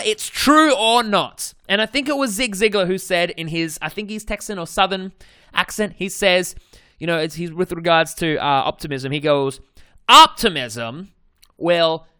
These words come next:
not get you everything,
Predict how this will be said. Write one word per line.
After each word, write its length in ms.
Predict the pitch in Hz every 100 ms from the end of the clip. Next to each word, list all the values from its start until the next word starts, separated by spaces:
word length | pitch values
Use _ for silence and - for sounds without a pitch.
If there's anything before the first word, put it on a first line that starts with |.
| _
not 500 | 165 151 214 294 285 _ _ _
get 340 | - 226 226 -
you 520 | 160 208 233 233 208 _ _ -
everything, 1300 | 226 262 226 190 175 143 - 120 107 120 165 202